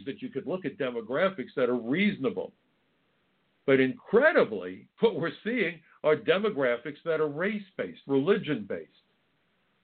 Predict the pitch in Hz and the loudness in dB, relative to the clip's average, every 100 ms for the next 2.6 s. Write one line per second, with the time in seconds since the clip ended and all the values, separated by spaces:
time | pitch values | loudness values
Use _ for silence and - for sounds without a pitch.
0 | _ 131 143 - 139 - - 139 143 - | _ -14 -12 -10 -12 -12 -6 -4 -2 -4
1 | 117 95 95 _ _ _ _ - 98 - | -6 -10 -12 _ _ _ _ -12 -12 -10
2 | 104 - 98 85 80 | -14 -12 -8 -8 -10